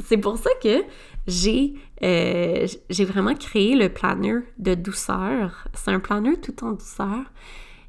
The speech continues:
Il y a pas encore de nom, tu peux-tu croire ? Faut que je trouve un nom. Euh, ça fait quatre mois que j'essaie de trouver un nom. Puis, euh, c'est vraiment un planner tout en douceur qui allie les cycles lunaires aux cycles menstruels,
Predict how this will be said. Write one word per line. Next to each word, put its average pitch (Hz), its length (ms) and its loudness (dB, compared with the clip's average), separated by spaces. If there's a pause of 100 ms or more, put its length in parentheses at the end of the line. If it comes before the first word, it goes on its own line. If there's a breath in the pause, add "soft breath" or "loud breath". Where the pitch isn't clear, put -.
Il 175 60 -4
y - 40 -4
a - 40 -8
pas - 140 -4
encore 208 320 0
de 170 120 0
nom, 185 300 -6 (100)
tu - 60 -20
peux-tu - 240 -14
croire ? 240 460 -12
Faut - 120 -10
que 175 60 -10
je - 80 -16
trouve 240 260 -10
un - 160 -6
nom. 202 100 0 (600 loud breath)
Euh, 170 720 -4
ça 233 160 -10
fait 220 260 -4
quatre 262 320 -6
mois 190 200 -2
que 175 80 -14
j'essaie - 240 -12
de - 40 -20
trouver - 280 -12
un - 60 -12
nom. - 80 -12 (460 loud breath)
Puis, 269 440 2
euh, 185 320 6
c'est 196 160 -4
vraiment 208 220 -2
un 392 100 0
planner 202 360 -2
tout - 220 -10
en 247 80 -4
douceur 214 540 -4
qui - 120 -4
allie 190 280 0
les 202 180 -2
cycles - 440 -6
lunaires 214 420 -4
aux 185 80 -2
cycles - 300 -4
menstruels, 208 760 -4